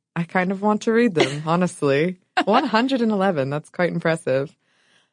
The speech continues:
Um, uh, according to him, figs were a food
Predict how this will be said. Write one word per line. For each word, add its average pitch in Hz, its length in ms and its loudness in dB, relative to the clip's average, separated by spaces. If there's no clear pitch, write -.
Um, 208 320 0
uh, 240 300 2
according 339 320 0
to 247 60 4
him, 202 260 2
figs 208 320 0
were 196 220 2
a 190 40 2
food 208 460 -2